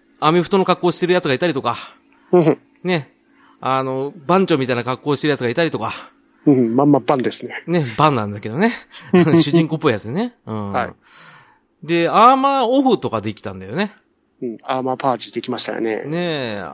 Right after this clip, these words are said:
Speaker 1: あの、アーマー外すと攻撃力上がるんだっけ？
Speaker 2: うーん。素早さか攻撃力が上がったんでしたっ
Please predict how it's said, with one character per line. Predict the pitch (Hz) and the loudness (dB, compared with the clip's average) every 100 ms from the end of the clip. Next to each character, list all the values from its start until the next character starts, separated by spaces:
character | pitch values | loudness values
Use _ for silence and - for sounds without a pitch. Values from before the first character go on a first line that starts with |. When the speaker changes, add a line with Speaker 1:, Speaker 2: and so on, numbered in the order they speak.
| - | -10
Speaker 1:
あ | 131 | -6
の、 | 127 156 | -2 -2
ア | 190 | -2
ー | |
マ | 202 202 190 | -2 0 -2
ー | |
外 | 175 175 170 | 0 -2 0
す | 185 - | -4 -4
と | 175 | -4
攻 | - 196 | -2 -4
撃 | 196 233 | -2 -2
力 | 135 | 0
上 | 117 | 0
が | 135 | 0
る | |
ん | 123 | -2
だ | |
っ | 101 | -8
け？ | 95 104 - _ _ _ - - - - _ _ | -10 -10 -14 _ _ _ -12 -10 -12 -16 _ _
Speaker 2:
う | 139 | 2
ー | 170 180 175 180 185 | 4 6 8 8 8
ん。 | 180 | 6
素 | - | 4
早 | 165 277 | 4 4
さ | 285 180 139 - - | 4 4 2 -2 -8
か | - 123 | -2 -2
攻 | 123 143 143 | 0 4 4
撃 | 139 139 | 4 2
力 | 113 110 | 0 0
が | 104 | 0
上 | |
が | 113 | -2
っ | |
た | - | -2
ん | 117 | -2
で | 101 | -2
し | |
た | |
っ | - | -6